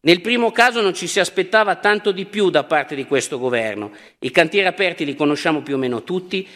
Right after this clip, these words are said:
e molte delle problematiche commentate in questa relazione sono state oggetto di discussione in quest'Aula nel corso dell'ultimo anno.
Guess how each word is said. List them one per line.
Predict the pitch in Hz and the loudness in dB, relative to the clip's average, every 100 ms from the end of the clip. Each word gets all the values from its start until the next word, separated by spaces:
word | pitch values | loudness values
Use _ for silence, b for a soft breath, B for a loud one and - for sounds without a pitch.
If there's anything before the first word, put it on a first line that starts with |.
| B | B
e | - | 2
molte | 170 196 214 190 | 2 2 0 0
delle | 175 | 0
problematiche | 170 170 165 165 175 180 170 160 | -2 -2 0 2 0 -2 -4 -2
commentate | 160 160 151 170 160 | 0 0 2 0 -2
in | 143 | -4
questa | 175 - 143 | -4 -4 -4
relazione | 156 170 - 123 123 | -2 -4 -6 -8 -6
sono | 151 151 | -4 -2
state | 170 160 170 | -2 -2 -2
oggetto | 160 147 143 | 0 -2 -4
di | |
discussione | 135 135 151 - 165 | -8 -8 -6 -2 0
in | 139 | 0
quest'Aula | 135 - 165 180 175 | -4 2 4 4 0
nel | 143 143 | -4 -6
corso | - 147 - | -2 -4 -4
dell'ultimo | 147 131 117 127 117 | -6 -6 -6 -6 -4
anno. | 95 90 87 | -4 -6 -12